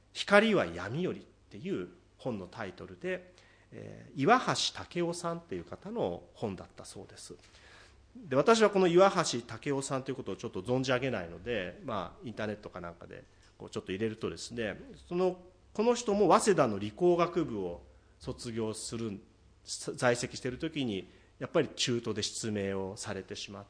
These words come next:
て、で、そのことから、今度はその、いろんなふ-、目の見えない、えー、方の福祉に尽力をされた、あー、方だそうです。日本、えー、ライトセン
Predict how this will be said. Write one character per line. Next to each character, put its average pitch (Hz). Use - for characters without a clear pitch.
て、 175
で、 185
そ 202
の 214
こ 220
と 226
か 247
ら、 165
今 147
度 117
は 101
そ 104
の、 90
い 120
ろ 113
ん 113
な 107
ふ-、 -
目 165
の 208
見 135
え 214
な 226
い、 90
え 190
ー、 -
方 123
の 202
福 -
祉 143
に 92
尽 117
力 92
を 82
さ -
れ 90
た、 90
あ 95
ー、 -
方 95
だ 87
そ -
う 92
で -
す。 -
日 110
本、 143
え 92
ー、 90
ラ 117
イ 147
ト 135
セ 120
ン 90